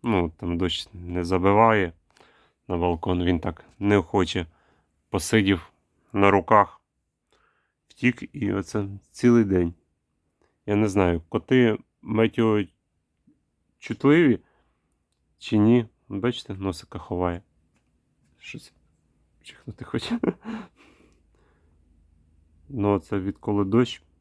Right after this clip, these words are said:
почав іти. Спить і не встає.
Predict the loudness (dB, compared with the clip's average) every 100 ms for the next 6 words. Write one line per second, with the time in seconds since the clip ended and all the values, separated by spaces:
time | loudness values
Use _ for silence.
0 | _ _ _ -14 -6 -2 -2 -2 -8 -12
1 | _ _ _ _ _ _ _ _ _ _
2 | _ _ -20 -12 -4 -4 -4 _ _ _
3 | _ _ _ _ -4 0 0 -2 -6 -4
4 | -2